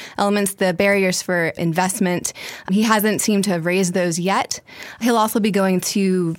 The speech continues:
Vietnam, and I think he's, he recommitted to going to the Philippines. You know, Vietnam, again, was another member, uh, is a member of the T P P, if the T P P is still alive. That could be an opportunity for Trump, again, to talk about may-,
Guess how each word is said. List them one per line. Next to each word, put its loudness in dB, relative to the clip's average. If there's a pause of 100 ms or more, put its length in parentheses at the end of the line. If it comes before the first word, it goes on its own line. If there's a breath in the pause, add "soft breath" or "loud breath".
(140)
Vietnam, 2
and 0
I 0
think -2
he's, 0
he -2
recommitted 0
to 0
going 0
to -2
the -6
Philippines. -4
You 0
know, 2
Vietnam, 2
again, 2
was 2
another 2
member, 2
uh, -2 (140)
is 2
a 4
member 2
of 0
the -2
T -2
P -2
P, -2
if -2
the -2
T -6
P -2
P -2
is 0
still -2
alive. 0
That 0
could 0
be 2
an 2
opportunity 0
for -4
Trump, -4
again, 0
to -2
talk -2
about -2
may-, -2